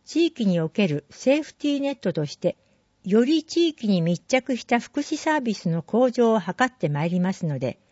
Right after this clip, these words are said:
一層のご支援ご協力を賜りますよう、お願い申し上げます。結びに、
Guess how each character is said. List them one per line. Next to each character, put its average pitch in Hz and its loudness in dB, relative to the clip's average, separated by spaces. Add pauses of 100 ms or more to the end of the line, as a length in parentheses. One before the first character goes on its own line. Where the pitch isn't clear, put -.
(400)
一 202 0
層 294 2
の 254 4
ご 214 0
支 302 -2
援 220 2
ご 165 0
協 285 0
力 262 0
を 247 4
賜 233 4
り 220 2
ま 220 4
す 190 -8
よ 120 -6 (360)
う、 170 0
お - 4
願 233 6 (200)
い 208 2
申 180 2
し - -6
上 147 -4
げ 139 -4
ま 131 -8
す。 - -18 (1080)
結 214 -2
び 226 2
に、 202 2